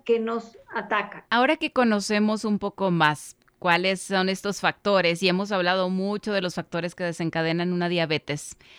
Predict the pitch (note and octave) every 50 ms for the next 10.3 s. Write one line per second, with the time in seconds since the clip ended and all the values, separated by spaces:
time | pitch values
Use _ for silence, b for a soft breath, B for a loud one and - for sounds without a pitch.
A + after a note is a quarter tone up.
0 | B B B B B B B _ - A3 A3 A3+ A3 - - - B3+ C4+ C#4 C#4+
1 | C#4+ C#4+ C4+ C4+ B3+ - C4+ C4+ - A#3 - G#3+ G3+ G3 F#3+ G3+ G#3 G#3+ F#3 G3
2 | F#3 F3 E3+ E3+ F3 F3 F3 F3 F3+ E3+ - E3+ D#3+ D#3+ E3 - - E3 E3+ F3+
3 | F3+ - - F#3 F3+ E3+ D#3 C#3+ C3+ B2+ - - D3 C#3+ - - - - D#3+ D#3+
4 | D3+ C#3+ C#3 C3+ B2 - E3 E3 D#3+ - - E3 E3+ E3 - F#3 F#3 F#3 E3+ -
5 | G#3+ G3 G3 F#3 E3+ D#3 - - E3+ D#3 F3+ G3+ G3+ - _ - D#3+ E3+ F#3+ A3+
6 | D4 E4+ C#4 G3 G#3 A#3 A3+ - _ _ _ _ _ - B2+ C#3 D3+ D#3+ E3+ F#3
7 | F#3+ F3 D#3 C3+ C3 B2+ A#2+ C3+ C#3 D#3 D#3+ D3 D3+ D#3 D#3+ F#3 G3 F#3+ F#3 E3
8 | D#3 E3 - - B B B B B B B B B B B B B _ G#3 G#3+
9 | G#3 G3+ - _ - _ - B3 B3+ C4+ D4+ E4+ D#4+ - D#4+ C#4+ C4 C4+ C4 B3+
10 | B3+ C4 C#4 D4 D4 -